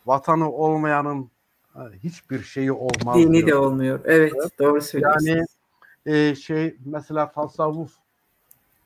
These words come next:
Speaker 1: da benim en çok, ben çok şey, e, Türkiye takılmam. Mesela hoşuma giden bir şarkıyı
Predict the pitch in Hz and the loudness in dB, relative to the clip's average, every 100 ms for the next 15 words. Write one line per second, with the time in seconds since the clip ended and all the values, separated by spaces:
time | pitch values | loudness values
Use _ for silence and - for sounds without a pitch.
0 | - 151 151 151 _ _ _ _ 131 147 | -4 0 0 -2 _ _ _ _ -2 -2
1 | 147 139 175 180 160 160 _ _ 185 196 | -2 0 0 0 -2 -8 _ _ 0 0
2 | 233 254 - 196 170 165 160 156 _ - | -4 -6 -2 -4 -4 -2 -2 -4 _ -20
3 | 147 - - _ _ - - - _ - | -20 -20 -20 _ _ -20 -20 -20 _ -14
4 | 165 208 185 160 170 156 104 110 160 165 | -8 -4 -2 -4 -2 -2 -2 -2 -2 2
5 | 160 160 - _ - 190 202 196 151 139 | 2 2 -2 _ -4 -4 -2 -2 0 -2
6 | 147 151 190 - 160 135 - 151 196 | -2 -2 -4 0 2 2 -2 -4 -4